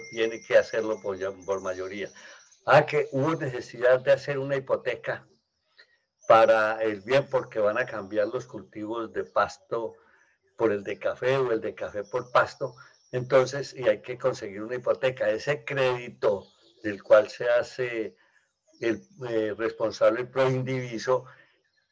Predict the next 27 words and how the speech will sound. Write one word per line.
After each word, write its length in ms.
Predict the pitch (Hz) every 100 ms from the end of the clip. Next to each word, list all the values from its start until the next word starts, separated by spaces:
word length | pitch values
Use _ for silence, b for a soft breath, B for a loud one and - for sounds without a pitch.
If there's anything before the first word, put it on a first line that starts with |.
| -
o 300 | 110 113 107
el 420 | 101 95 87 - _ _
bien 400 | 104 131 131 127
común 380 | 147 135 135
es 180 | 127 127
el 240 | 123 110 _ _
sobre 280 | - 117 101
el 120 | 98
cual 200 | - 107
se 100 | -
va 80 | 120
a 80 | 113
pagar 300 | 123 117 110
esa 180 | 110 120
hipoteca, 680 | 123 113 110 98 - 117 - b b b b
entonces 840 | 117 123 127 123 110 - 127 - _ -
también 540 | 110 104 104 113 117
es 160 | 113 131
un 160 | 127
crédito 580 | - 101 104 110 127 123 b b b _ _ _
que 180 | 117 110
tiene 440 | 110 110 110 113
que 160 | - 110
ser 180 | 117
aprobado 540 | 110 - 101 98 104 104
por 140 | 104
unanimidad. 640 | 101 95 95 92 90 87